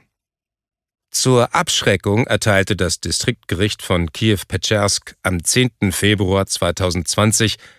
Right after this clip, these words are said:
Marussia Swirobi die Auflage, dass sie für einen Zeitraum von zwei Monaten die Stadt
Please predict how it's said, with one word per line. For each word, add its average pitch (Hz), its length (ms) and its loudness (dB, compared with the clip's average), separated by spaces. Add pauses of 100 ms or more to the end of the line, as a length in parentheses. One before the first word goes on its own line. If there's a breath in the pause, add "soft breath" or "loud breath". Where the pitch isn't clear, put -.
(260 loud breath)
Marussia 135 600 4
Swirobi 110 560 2
die 127 180 -6
Auflage, 107 840 2 (100)
dass 104 220 2
sie 101 160 0
für 101 140 -2
einen 90 200 0
Zeitraum 101 500 0
von 87 180 -4
zwei 101 240 2
Monaten 107 480 2
die 92 120 -2
Stadt - 360 -2